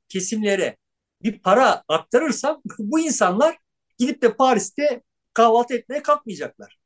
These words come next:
O yani mobilyalarını yenilemeye kalkacaklar. <laughs> O senin dediğin gibi üç ay içinde mobilya, alt sınıfların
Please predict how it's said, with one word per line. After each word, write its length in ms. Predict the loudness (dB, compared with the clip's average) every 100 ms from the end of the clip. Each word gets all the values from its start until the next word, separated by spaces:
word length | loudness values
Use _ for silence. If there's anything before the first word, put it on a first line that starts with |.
| _
O 180 | -2 -2
yani 260 | 0 -4 -8 -20 -4
mobilyalarını 560 | -2 0 0 2 0 -2
yenilemeye 420 | -8 -10 -10 -8
kalkacaklar. 720 | -8 -8 -12 -12 -4 -4 -6 _ -4
<laughs> 180 | -2
O 160 | 2 2
senin 360 | 2 0 2 2
dediğin 280 | 2 0
gibi 200 | -4 -6
üç 120 | 2 4
ay 100 | 4
içinde 340 | 0 0 2
mobilya, 600 | 2 2 2 4 2 0 _ _ _
alt 320 | 0 2 2
sınıfların 720 | -4 -6 -6 -6 -2 -2 -2